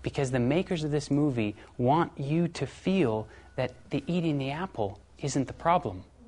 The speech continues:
That would resonate too much with Christians. If he all of a sudden turned color right after he ate the apple, people's alarm bells would go off.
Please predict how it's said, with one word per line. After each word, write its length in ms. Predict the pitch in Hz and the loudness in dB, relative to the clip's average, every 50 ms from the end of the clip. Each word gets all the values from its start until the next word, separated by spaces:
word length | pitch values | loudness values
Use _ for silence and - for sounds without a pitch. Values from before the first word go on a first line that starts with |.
| - - - - - - - - - - - - - - - - - - | -20 -20 -20 -20 -20 -20 -20 -20 -20 -20 -20 -20 -20 -20 -20 -20 -12 -2
That 260 | - 123 180 254 320 330 | 2 4 4 4 4 4
would 140 | 254 180 127 | 2 4 4
resonate 720 | 131 117 123 151 196 208 202 196 175 139 123 113 - - - | 4 4 6 6 6 4 4 2 2 2 2 0 -2 -4 -6
too 180 | - - - 127 | -6 -2 0 2
much 320 | 120 120 113 110 - - | 2 2 0 0 -2 -6
with 160 | - 104 - - | -8 -10 -8 -6
Christians. 680 | - 123 113 - - 113 98 92 90 90 - - - - - - - - - - - - - - - - - - - - | -4 -4 -4 -4 -4 -4 -6 -6 -8 -10 -12 -14 -16 -18 -20 -20 -20 -20 -20 -20 -20 -20 -20 -20 -20 -20 -20 -20 -8 -4
If 120 | - 117 - | -2 4 8
he 120 | 226 269 | 10 12
all 120 | 277 254 226 | 12 12 12
of 80 | 185 | 10
a 60 | 190 | 6
sudden 260 | - - 190 160 185 151 | 6 6 6 6 4 4
turned 300 | - - 185 156 151 - | 6 8 8 8 8 8
color 320 | - - 220 226 160 131 | 8 10 10 10 10 10
right 200 | 127 139 147 143 | 10 10 10 10
after 280 | 135 127 - - 131 113 | 8 8 6 2 0 2
he 260 | 127 127 117 110 - - - - - | 4 4 2 2 0 -6 -20 -4 0
ate 220 | - 139 127 117 - | 2 2 2 2 2
the 160 | 117 110 120 | 2 6 8
apple, 400 | - 120 117 - 117 107 101 - - - - - - - - | 8 8 8 6 2 0 0 -2 -8 -20 -20 -20 -6 0 2
people's 280 | 151 131 - 120 107 117 | 2 4 4 2 2 4
alarm 380 | 113 120 131 147 160 160 156 | 6 8 8 10 10 10 10
bells 280 | 139 131 117 113 - 123 | 10 10 10 8 6 2
would 120 | 110 101 | 0 4
go 180 | 120 113 104 101 | 4 6 6 6
off. 360 | 95 87 87 - - - | 6 4 2 -2 -10 -16